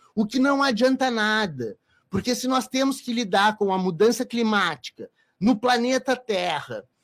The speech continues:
que é um bem coletivo da humanidade, que está sendo degradado numa circunstância em que aquele um grau e meio que a gente tinha previsão de que o mundo ia aumentar a sua temperatura até dois mil e cem,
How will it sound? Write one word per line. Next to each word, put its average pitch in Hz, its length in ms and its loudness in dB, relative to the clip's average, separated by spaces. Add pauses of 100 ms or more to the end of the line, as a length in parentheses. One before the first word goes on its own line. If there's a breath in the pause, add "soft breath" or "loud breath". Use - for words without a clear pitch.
(380)
que 226 220 0
é 247 120 6
um 262 140 6
bem 254 300 4
coletivo 240 1000 0
da 196 180 -2
humanidade, 185 920 0
que - 100 -12
está 185 220 -2
sendo 233 320 0
degradado 208 760 2
numa 196 200 0
circunstância 220 960 0 (360 loud breath)
em 208 180 4
que - 180 -2
aquele 233 420 2
um 285 260 6
grau 247 360 4
e 233 100 0
meio 220 500 2
que 202 120 -6
a 175 60 -2
gente 190 200 -4
tinha 214 300 -2
previsão 196 640 0
de 208 100 -6
que - 100 -12
o 190 60 -6
mundo 190 300 -2
ia 185 320 2 (320 soft breath)
aumentar 190 600 2
a 196 60 2
sua 190 200 -4
temperatura 196 760 -2
até 196 200 -2
dois 185 300 2
mil 196 160 -2
e 190 80 -2
cem, 214 520 2